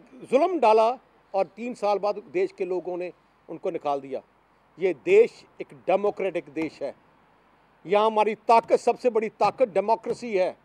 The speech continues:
अगर ये सोचते हैं कि डि-, डिक्टेटरशिप कर कर ये अपने देश को दबा के रखेंगे, देश की आवाज़ को दबा के रखेंगे, किसान की आवाज़ को दबा के रखेंगे और ये एनआईए या दूसरे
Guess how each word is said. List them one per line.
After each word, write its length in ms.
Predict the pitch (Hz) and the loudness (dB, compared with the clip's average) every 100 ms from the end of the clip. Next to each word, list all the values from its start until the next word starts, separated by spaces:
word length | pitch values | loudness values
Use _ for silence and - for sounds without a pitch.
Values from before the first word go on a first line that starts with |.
| _ _ _ _ _ _ - | _ _ _ _ _ _ -2
अगर 260 | 196 254 254 - - _ | 4 6 4 -2 -20 _
ये 100 | 208 | 4
सोचते 420 | 220 233 233 - 277 | 6 8 6 4 -2
हैं 180 | 254 | 0
कि 220 | 233 240 190 | -2 -6 -8
डि-, 260 | 139 - | -8 -10
डिक्टेटरशिप 680 | - - 262 220 - 262 - | -12 -6 -6 -6 -2 0 0
कर 120 | 247 | -4
कर 260 | - 254 160 _ _ _ _ _ - | -2 -4 -4 _ _ _ _ _ -6
ये 200 | 202 254 | 4 6
अपने 320 | - 190 262 185 | 6 2 -4 -2
देश 440 | 175 208 254 - | 6 8 8 6
को 200 | - 226 | 0 0
दबा 300 | 170 185 233 | 2 2 2
के 140 | 240 | 2
रखेंगे, 400 | 220 196 226 269 | -2 -2 0 2
देश 320 | 269 175 214 - | 2 2 0 0
की 140 | 226 | -4
आवाज़ 260 | 190 214 226 | -2 -2 -2
को 160 | 247 | -4
दबा 200 | 196 208 | -4 -4
के 140 | 196 226 | -4 -6
रखेंगे, 360 | 208 226 262 | -6 -4 -4
किसान 380 | - 165 202 214 | -4 -6 -8 -8
की 160 | 208 220 | -10 -16
आवाज़ 560 | _ _ 160 190 208 | _ _ -2 0 0
को 140 | - 202 | -2 -4
दबा 260 | 175 190 | -2 -2
के 140 | 185 220 | 0 -4
रखेंगे 420 | 196 220 269 294 _ _ - | -4 -6 -4 -6 _ _ -2
और 260 | 196 190 208 | 0 -2 -6
ये 300 | 175 208 220 - | 2 2 2 0
एनआईए 460 | 220 240 240 240 208 | 0 2 4 4 2
या 240 | 170 202 | 2 0
दूसरे 540 | 185 247 - 269 220 | 0 -8 0 2 2